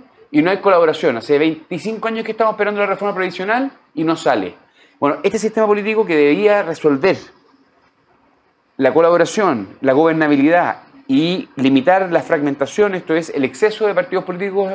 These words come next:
en, en, en, en, en el, en el Congreso, no lo hace. Y es más, para muchos expertos lo agrava. Y eso es probablemente de las cuestiones más complicadas que tiene el sistema político que propone la Convención.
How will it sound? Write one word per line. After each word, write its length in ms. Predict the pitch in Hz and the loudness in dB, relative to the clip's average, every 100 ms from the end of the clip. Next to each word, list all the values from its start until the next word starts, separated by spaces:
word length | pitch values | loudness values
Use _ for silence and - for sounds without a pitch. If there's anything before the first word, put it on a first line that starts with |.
| - | -6
en, 200 | 160 156 | -6 -6
en, 260 | 156 151 - | -6 -8 -10
en, 160 | 143 | -10
en, 520 | 135 135 131 120 127 120 | -8 -10 -10 -6 -6 -6
en 160 | 117 | -6
el, 120 | 117 110 - | -6 -8 -10
en 120 | 120 | -8
el 140 | 117 | -8
Congreso, 500 | - 127 156 190 240 - _ _ _ _ | -8 -6 -4 -6 -8 -12 _ _ _ _
no 260 | 120 131 147 | -6 0 2
lo 200 | 139 123 | 4 4
hace. 340 | 117 - 95 _ _ _ - | 2 -6 -10 _ _ _ -2
Y 100 | 127 | -2
es 80 | |
más, 400 | 139 185 - - _ | 0 -4 -6 -20 _
para 160 | 113 107 | 0 0
muchos 400 | 156 165 180 170 | 0 -2 -6 -6
expertos 500 | - 180 - 233 226 - _ - | -4 -4 -4 -6 -6 -18 _ -8
lo 200 | 117 113 | 0 2
agrava. 380 | 113 110 92 | 4 4 2
Y 40 | 123 | 0
eso 140 | 147 | -2
es 60 | 165 - | -8 -6
probablemente 480 | - 156 156 156 156 | 0 2 0 -2 -4
de 140 | 156 - - - | -4 -6 -16 -2
las 100 | 123 | -2
cuestiones 280 | 123 151 139 | 0 -2 -2
más 140 | - | -4
complicadas 380 | 175 - 160 160 | -4 -6 -4 -4
que 60 | 151 | -4
tiene 120 | 151 | -8
el 40 | |
sistema 220 | 147 151 143 | -6 -4 -2
político 380 | 143 143 151 151 - _ - | -2 0 -2 -4 -20 _ -8
que 80 | 123 | -2
propone 240 | 120 123 | -2 0
la 80 | 117 | -2
Convención. 440 | 107 101 - 85 | -4 -8 -10 -16